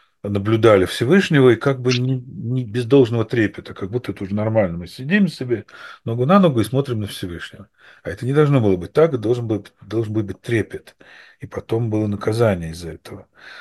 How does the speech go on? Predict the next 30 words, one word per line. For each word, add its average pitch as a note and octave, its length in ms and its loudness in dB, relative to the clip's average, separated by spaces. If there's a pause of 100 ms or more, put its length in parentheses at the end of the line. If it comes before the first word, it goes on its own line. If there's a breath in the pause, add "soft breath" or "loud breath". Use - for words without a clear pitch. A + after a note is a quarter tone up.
(160 loud breath)
Но G#2 200 0
он F#3+ 220 6
щас D#3+ 180 4
говорит C3 260 2
другую C3+ 340 2
мысль, G2 260 -2
что G#2 480 -4
ахила B2 420 2
и D3 60 0
штия, C3+ 440 2
которые A2 360 -2
там G#2 140 -4
упоминал, C#3+ 720 0
упомянули, C3+ 880 0 (420 loud breath)
«еда G2+ 420 0
и F#2 40 0
питье». - 460 -6
Это - 240 -4
даже C3+ 180 4
не C#3 80 2
обязательно C#3+ 340 0
настоящая C3 500 0
еда A2 180 0
и F#2+ 40 -4
питье. - 400 -2
Имеется D3 320 0
в C#3 40 -2
виду, D#3 200 2
что - 180 0
они, E3+ 320 0